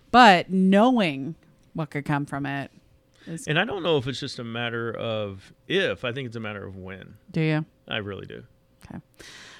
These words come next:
Speaker 1: All right. Let's end on a good note.
Speaker 2: Okay.
Speaker 1: What is the best thing that has come out of the quarantine for you?
Speaker 2: I think the best thing,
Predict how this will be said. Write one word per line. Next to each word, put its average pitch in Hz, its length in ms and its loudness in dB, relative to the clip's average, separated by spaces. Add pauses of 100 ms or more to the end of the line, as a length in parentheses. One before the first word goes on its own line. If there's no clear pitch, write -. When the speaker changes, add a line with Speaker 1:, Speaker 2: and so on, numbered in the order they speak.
(100)
Speaker 1:
All 202 100 2
right. 180 180 4
Let's 226 280 -2 (200)
end 233 200 2
on 269 120 8
a 277 60 6
good 185 220 4
note. 135 260 -2 (500)
Speaker 2:
Okay. 175 200 -6
Speaker 1:
What 190 440 4
is 196 300 -2
the 170 80 0
best 190 580 0
thing 143 460 0
that 147 160 0
has 147 140 -2
come 160 200 -2
out 143 140 -2
of 139 60 -6
the 147 80 -8
quarantine 127 600 -8 (1400)
for 165 100 -2
you? 151 280 -2 (1800)
Speaker 2:
I 165 40 -10
think 220 200 -10
the 135 160 -6 (420)
best 139 380 2
thing, 127 540 -8